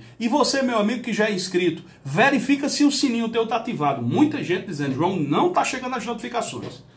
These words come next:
Então você verifica o sininho aí. Tá aqui na Revista Fórum. Tá aqui na Revista Fórum. E não foi só o Moro, e não foi apenas o Moro não, né?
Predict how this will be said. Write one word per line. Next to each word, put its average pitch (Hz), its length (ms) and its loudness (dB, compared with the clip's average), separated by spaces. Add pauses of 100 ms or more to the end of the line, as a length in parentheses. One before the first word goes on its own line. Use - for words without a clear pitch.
(140)
Então 165 140 -6
você 202 220 4
verifica 226 360 0
o 233 60 -4
sininho 214 380 -4
aí. 120 200 -2 (280)
Tá 269 140 6
aqui 277 180 2
na 285 100 6
Revista 262 400 2
Fórum. 165 460 -2 (500)
Tá 226 160 4
aqui 226 220 2
na 254 100 2
Revista 208 420 -2
Fórum. 135 360 -4 (200)
E - 80 -4
não 269 120 0
foi 311 160 2
só 277 180 4
o 254 60 4
Moro, 269 400 2 (360)
e 262 80 -2
não 294 200 6
foi 269 200 0
apenas 254 500 2
o 247 100 0
Moro 240 340 4
não, 175 340 0
né? 117 260 -4